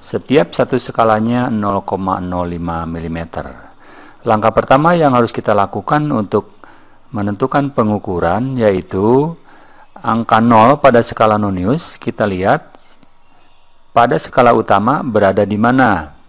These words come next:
yaitu setelah satu koma satu sentimeter. Berarti kita tulis satu koma satu sentimeter. Yang dirubah ke dalam milimeter menjadi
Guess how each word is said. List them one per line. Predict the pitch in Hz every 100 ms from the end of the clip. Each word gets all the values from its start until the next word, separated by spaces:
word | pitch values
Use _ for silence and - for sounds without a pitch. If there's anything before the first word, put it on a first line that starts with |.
| - -
yaitu | 98 90 87 120
setelah | - 113 104 101 131 - - - - -
satu | - - - 226 - - 131 131 151 -
koma | 127 113 110 113 120
satu | 120 - 110 104 - 117 113 123 131 - - -
sentimeter. | - - 107 101 98 101 101 - 110 - - - - - - 120
Berarti | 95 - 120
kita | - 110
tulis | 98 - 95 151 - - - - -
satu | - - - 98 90 - 101 110 147 185 - - - -
koma | 107 98 98 104 107
satu | - 95 87 - 92 107 120 - - - - - - - - - - -
sentimeter. | - - - 98 98 104 101 107 110 85 - - - - - - - - - - - - -
Yang | 107 95 95
dirubah | 110 123 170 165
ke | - 131 123 120
dalam | 113 113 107
milimeter | 101 95 85 - 135
menjadi | 131 107 90 78 92 113